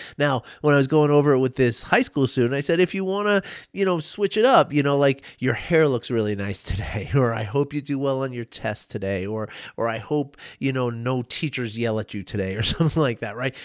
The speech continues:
What, you can customize it. You know, you don't have to just say, "I wish you well." But the idea is th-, whatever it is that you should, you do say should convey that concept of wishing the other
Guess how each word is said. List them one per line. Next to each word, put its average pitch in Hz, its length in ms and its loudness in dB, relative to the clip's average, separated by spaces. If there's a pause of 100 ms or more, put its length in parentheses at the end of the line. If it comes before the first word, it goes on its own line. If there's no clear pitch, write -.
(140)
What, 156 320 -2
you 175 220 -4
can 170 200 -2
customize 101 720 -2
it. - 140 -18 (180)
You 113 120 -6
know, 117 80 -4
you 120 120 -4
don't 135 180 -2
have 143 300 -6
to 127 100 -14
just 120 260 -4
say, 110 180 -4
"I - 160 -10
wish 107 300 -8
you 98 100 -8
well." 117 400 -2 (720)
But - 140 -10
the 143 140 -6
idea 160 640 0
is 135 300 -4 (460)
th-, 147 160 -12
whatever 170 460 4
it 208 80 0
is 214 140 -2
that 185 100 -4
you 202 180 -6
should, 196 320 -8 (100)
you 160 180 -4
do 175 180 -2
say 196 240 -2
should 143 300 -4
convey 135 640 0
that 123 320 -6
concept 104 640 -12
of 92 180 -14 (140)
wishing 107 540 -4 (100)
the 110 180 -6
other 92 400 -10